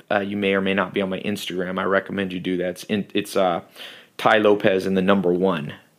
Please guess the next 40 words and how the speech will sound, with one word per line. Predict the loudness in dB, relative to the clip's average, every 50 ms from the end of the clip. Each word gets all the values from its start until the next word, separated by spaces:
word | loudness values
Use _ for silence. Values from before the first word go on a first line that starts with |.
| _ _
I | -4 -4
think, | -2 -4 -6 -4 -8
is | -10 -8
my | -8 -10 -8
Instagram, | -10 -12 -12 -12 -10 -10 -10 -12 -10 -10
or | -8
maybe | -6 -4 -2 -4 -4
it's | -6 -6
Ty | -2 0 0 2
Lopez | 0 -2 -2 -4 -8 -8 -8
Official, | -6 -6 -6 -4 -4 -6 0
one | 2 4 4
of | 4
those. | 4 4 0 -2 -10 -18 _ -20 -20 -20 -20 -20 -20 -20 _ _
But | 4 4 4 6 2
if | 0 0 0
you | -2
go | 4 6 6 6
there, | 6 4 4 4
you'll | 2 4 4 4
see | 4 4 2 2 4
my | 6 6 6
library. | 6 6 6 4 2 0 -4 -6 -4 -6 -6
I've | -6 -4
got, | -4 -4 -4 -4 -10 _ _ _ _ _ _ _ _ _ _ _ _ _ _ _ _
I | -2 -2
don't | -2 -2
know, | -6 -10 -12 -14 -4 _
I | 0 0
own | 2 0 -2 -2 -4 -6
thousands | -4 -2 -2 -2 -2 -4 -4 -6 -8 -6 -6 -10
of | -12 -10
books, | -10 -10 -8 -10 -12 -8
three, | -6 -6 -6 -6
four, | -6 -4 -6 -4
five | -2 -2 -2 -2 2
thousand | 0 2 2 2 0 -2 -2 0
books. | 2 4 4 2 0 -8 -16 -18 -20 -20 -20 -2 _
But | 2 4
on | 4 4 4 2 0 -6